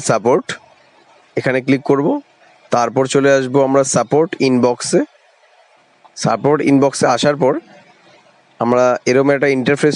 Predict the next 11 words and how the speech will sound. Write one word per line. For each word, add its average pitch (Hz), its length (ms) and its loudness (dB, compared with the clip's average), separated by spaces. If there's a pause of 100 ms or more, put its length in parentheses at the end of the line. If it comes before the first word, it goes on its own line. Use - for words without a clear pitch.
শো 143 80 2 (120)
করবে। 143 240 2 (1300)
এখান 160 240 2
থেকে 175 140 4 (140)
report 156 260 2 (120)
about 160 300 2 (520)
others-এ 147 440 2 (240)
ক্লিক 147 180 0 (100)
করব। 156 160 2 (3250)
এখানে 165 200 2 (100)
দেখবেন 165 280 2